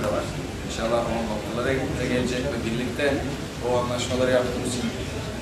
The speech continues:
oralara gidip sadece şunu göstermek istiyoruz. Türkiye'de yapılan işler aslında oradaki en pahalı projelerde bile, yani kendi adıma söyleyebilirim, bizim yaptığımız işler adına ne kadar hani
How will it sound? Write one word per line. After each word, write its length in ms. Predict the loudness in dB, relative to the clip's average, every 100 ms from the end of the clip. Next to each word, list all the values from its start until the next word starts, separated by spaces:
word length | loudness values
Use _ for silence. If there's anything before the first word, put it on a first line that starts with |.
| -2
oralara 340 | 2 4 4 4
gidip 160 | 2 0 2
sadece 220 | 2 2
şunu 140 | 0 2 2
göstermek 440 | 2 2 2 2 -2
istiyoruz. 400 | 0 0 0 0 -2 -2 -2 -2 -2 -2 -2 -4 -4 -2
Türkiye'de 380 | -2 2 4 4 4
yapılan 300 | 4 2 2
işler 220 | 2 2 4 4
aslında 320 | 2 0 0 2
oradaki 420 | 2 2 0 0 0 0 -2 0
en 80 | 0 2
pahalı 240 | 6 6 4 2
projelerde 720 | 0 2 4 4 2 -2 -2 0
bile, 160 | 0 0 0
yani 120 | 0 0
kendi 180 | 2 6 6
adıma 220 | 4 0 -2
söyleyebilirim, 500 | -2 -2 -2 -2 -2 -4 -4 -4 -4 -4 -2
bizim 200 | 0 2 2
yaptığımız 380 | 0 -4 -4 -4
işler 200 | -2 -2 -2
adına 220 | -2 -2 -2 -4 -6 -6 -4 -4 -2
ne 40 | 0 2
kadar 240 | 6 6 4 -2
hani 180 | -2 0